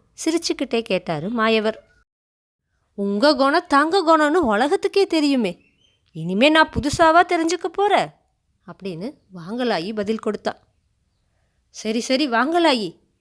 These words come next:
நான் வந்த விஷயமே வேற. மாரிக்கவுண்டன் பாளையத்துக்கு எந்த பக்கமா போகணும்?" அப்படின்னு மாயவர் கேட்டாரு.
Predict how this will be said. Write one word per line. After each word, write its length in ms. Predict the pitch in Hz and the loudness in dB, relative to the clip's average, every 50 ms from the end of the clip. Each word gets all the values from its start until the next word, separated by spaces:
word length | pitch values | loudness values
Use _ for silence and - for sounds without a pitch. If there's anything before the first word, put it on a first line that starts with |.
| _ _ _ | _ _ _
நான் 200 | - 180 180 185 | -16 -14 -12 -12
வந்த 240 | 175 180 185 208 285 | -10 -10 -6 -6 -6
விஷயமே 600 | 240 208 - - - 294 311 311 269 247 302 320 | -6 -6 -8 -6 -2 0 0 2 2 0 0 2
வேற. 440 | 240 247 254 262 262 233 - _ _ _ _ _ _ _ _ _ _ _ _ _ _ _ _ _ - | 4 4 4 4 4 2 -2 _ _ _ _ _ _ _ _ _ _ _ _ _ _ _ _ _ -16
மாரிக்கவுண்டன் 640 | 160 156 175 233 302 330 330 339 330 311 311 311 285 | -10 -4 -2 0 0 2 2 2 4 4 4 2 4
பாளையத்துக்கு 520 | 294 269 262 269 269 254 - 269 - 349 294 | 2 2 2 2 0 -2 -4 -6 -6 -4 -4
எந்த 260 | 233 202 202 240 349 | -2 -2 0 0 0
பக்கமா 380 | 349 381 359 - 349 330 339 339 339 | 0 -2 -2 0 2 2 2 4 4
போகணும்?" 460 | 320 311 302 320 311 294 311 330 330 _ _ _ _ _ _ _ _ _ _ _ _ _ _ _ _ _ _ | 4 2 2 2 -2 -4 -6 -8 -12 _ _ _ _ _ _ _ _ _ _ _ _ _ _ _ _ _ _
அப்படின்னு 540 | 180 - - 175 156 170 214 208 - - _ | -18 -14 -12 -10 -8 -6 -6 -6 -6 -8 _
மாயவர் 440 | 180 175 185 208 196 160 147 170 | -8 -6 -4 -4 -4 -4 -6 -8
கேட்டாரு. 420 | - - 190 180 - 196 196 175 | -6 -6 -6 -4 -2 -4 -4 -4